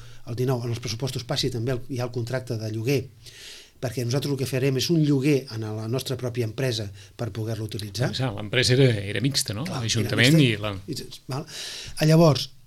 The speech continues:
Speaker 1: en nosaltres el plantejament, si tot surt bé, és a l'agost-setembre poder anar desplaçant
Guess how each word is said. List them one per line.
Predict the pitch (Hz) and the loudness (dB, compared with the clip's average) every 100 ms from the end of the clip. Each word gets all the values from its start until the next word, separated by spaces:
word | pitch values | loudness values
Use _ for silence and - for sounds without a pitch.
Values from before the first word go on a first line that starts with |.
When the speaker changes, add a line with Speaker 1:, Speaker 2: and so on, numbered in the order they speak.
| - - | -14 0
Speaker 1:
en | 147 | 2
nosaltres | 143 160 185 | 6 6 4
el | 180 | 4
plantejament, | 165 160 151 160 | 4 4 2 2
si | 143 123 | 0 0
tot | 160 156 | -2 0
surt | 160 | 4
bé, | 190 214 | 4 4
és | 165 | 0
a | 135 | 0
l'agost-setembre | 131 143 151 151 151 170 | 0 0 -2 -2 -2 -2
poder | 151 135 | -2 -2
anar | 139 135 | 0 0
desplaçant | 143 151 131 131 117 | -2 -4 -6 -4 -6